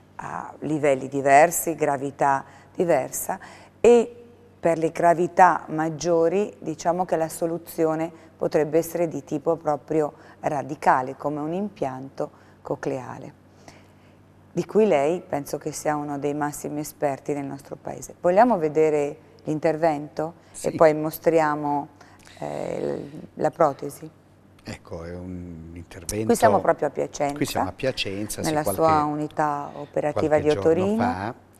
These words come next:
Speaker 2: Eh, il, l'intervento naturalmente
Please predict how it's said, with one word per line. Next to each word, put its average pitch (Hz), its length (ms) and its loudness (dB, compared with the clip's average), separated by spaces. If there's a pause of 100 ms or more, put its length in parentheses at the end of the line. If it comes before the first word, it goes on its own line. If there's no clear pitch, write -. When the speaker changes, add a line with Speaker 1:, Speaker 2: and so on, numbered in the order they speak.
(520)
Speaker 2:
Eh, 101 580 -4 (680)
il, 104 540 -4 (220)
l'intervento 92 580 -6
naturalmente 92 960 -8